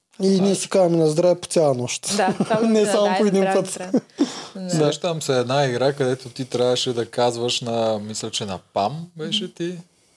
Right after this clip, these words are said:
Speaker 3: А,
Speaker 2: с аватарите.
Speaker 3: оле, толкова беше, мале.
Speaker 1: А, да.
Speaker 3: И там такъв срам.
Speaker 2: Да, точно това
Speaker 3: Не,
Speaker 2: ще я
Speaker 3: всъщност
Speaker 2: питам.
Speaker 3: началото беше окей, първата част на играта беше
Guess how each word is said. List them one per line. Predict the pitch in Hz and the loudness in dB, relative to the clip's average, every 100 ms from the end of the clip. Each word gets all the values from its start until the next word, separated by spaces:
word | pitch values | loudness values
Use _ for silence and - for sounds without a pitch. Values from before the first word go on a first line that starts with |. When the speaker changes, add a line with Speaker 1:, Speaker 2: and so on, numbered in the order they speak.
| _ _ _ _ - 226 | _ _ _ _ -20 -8
Speaker 3:
А, | 220 240 254 262 - - | -2 2 2 0 -6 -10
Speaker 2:
с | - 139 - | -6 -2 2
аватарите. | 147 285 311 - 285 277 | 2 4 4 4 4 4
Speaker 3:
оле, | 285 | 4
толкова | 285 269 262 | 2 -2 0
беше, | 247 247 | -2 -2
мале. | 208 233 247 247 240 233 | -2 0 2 2 2 0
Speaker 1:
А, | 214 175 196 214 226 226 220 | 0 2 4 4 4 4 4
да. | 170 208 202 | 4 2 2
Speaker 3:
И | |
там | - 226 | -2 -2
такъв | 220 - 208 | -4 -6 -4
срам. | - 190 175 175 175 175 170 _ _ | -4 -2 0 -2 -4 -8 -10 _ _
Speaker 2:
Да, | 156 190 202 | _ -10 -6
точно | - 202 175 | -4 -4 -4
това | 151 131 | -2 2
Speaker 3:
Не, | |
Speaker 2:
ще | 247 | 2
я | 214 | 2
Speaker 3:
всъщност | 104 302 | 0 -2
Speaker 2:
питам. | - | -4
Speaker 3:
началото | 220 277 311 254 | 0 0 0 0
беше | 254 262 | 0 2
окей, | 226 226 202 | 2 0 0
първата | 226 240 | -2 -2
част | - 214 214 | 0 -2 -2
на | 190 | -2
играта | 180 196 277 277 254 | 0 0 -2 -4 -2
беше | 202 196 - | -2 -4 -4